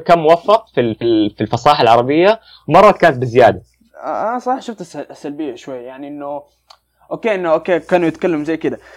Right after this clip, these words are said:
Speaker 2: بس إحنا في،
Speaker 1: م.
Speaker 2: إحنا في زمن مختلف، يعني أو-، أول شيء أغلب الأطفال ما راح يفهموا العربي الفصحى صراحة، يعني أولاد أختي
Speaker 1: م.
Speaker 2: ما حيفهموا العربي الفصحى هذا.
Speaker 1: <laughs> ليش؟
Speaker 2: فهو
Speaker 1: إيش؟ لا، بس أنا، أنا مو، مو عن الفصاحة ونفس الكلمات، لا، إنه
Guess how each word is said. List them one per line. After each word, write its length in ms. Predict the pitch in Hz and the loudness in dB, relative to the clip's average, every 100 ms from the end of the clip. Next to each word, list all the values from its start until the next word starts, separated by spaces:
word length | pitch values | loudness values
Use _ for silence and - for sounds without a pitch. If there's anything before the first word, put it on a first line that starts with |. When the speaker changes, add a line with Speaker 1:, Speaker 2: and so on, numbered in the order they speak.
| _ | _
Speaker 2:
بس 160 | - 208 | -10 -6
إحنا 220 | 208 175 | -2 -2
في، 180 | 139 139 | -2 -10
Speaker 1:
م. 40 | 139 _ - | -14 _ -14
Speaker 2:
إحنا 140 | 196 160 | -10 -8
في 60 | |
زمن 220 | 147 175 123 | -6 -6 -6
مختلف، 460 | 120 - 139 85 _ _ _ | -14 -14 -14 -14 _ _ _
يعني 260 | - 110 110 | -20 -20 -16
أو-، 260 | 139 - 170 | -14 -8 -4
أول 260 | 165 151 | -4 -6
شيء 220 | 175 151 - 104 - - | -8 -8 -12 -20 -20 -8
أغلب 180 | 160 156 | -6 -4
الأطفال 300 | 147 - 147 | -6 -4 -4
ما 140 | 151 | -4
راح 140 | 147 127 | -6 -12
يفهموا 500 | - 123 123 123 117 | -14 -12 -10 -12 -8
العربي 300 | 123 131 127 | -6 -6 -6
الفصحى 420 | - 123 - - | -14 -16 -14 -12
صراحة، 420 | - - - - | -2 -2 -2 -6
يعني 420 | 101 104 104 107 _ _ _ _ _ | -20 -20 -20 -20 _ _ _ _ _
أولاد 200 | 139 170 | -4 -2
أختي 140 | 113 113 | -2 -4
Speaker 1:
م. 20 | |
Speaker 2:
ما 60 | 208 | -2
حيفهموا 380 | 151 131 120 | -2 -4 -12
العربي 260 | 104 107 101 | -10 -10 -10
الفصحى 280 | - 120 110 | -18 -16 -14
هذا. 300 | 107 - - 226 208 202 175 165 | -16 -16 -14 -2 0 2 2 0
Speaker 1:
<laughs> 520 | - - - _ - | -4 -12 -14 _ 4
ليش؟ 160 | 196 | 4
Speaker 2:
فهو 100 | 214 | 8
Speaker 1:
إيش؟ 200 | 226 220 | 6 8
لا، 140 | 214 196 | 6 4
بس 160 | 175 - 185 | 0 -8 -2
أنا، 160 | 185 190 | 0 2
أنا 180 | 185 175 _ _ _ _ _ - 156 | 2 0 _ _ _ _ _ -14 0
مو، 180 | 170 233 | 6 6
مو 140 | 208 240 | 8 6
عن 120 | 208 | 6
الفصاحة 460 | 180 170 190 156 | 2 2 4 6
ونفس 520 | 143 143 180 185 185 139 | 4 4 2 2 0 -4
الكلمات، 520 | - 139 160 151 - | 2 2 4 2 2
لا، 240 | 170 - 131 | 2 4 2
إنه 380 | 135 131 127 | 0 0 0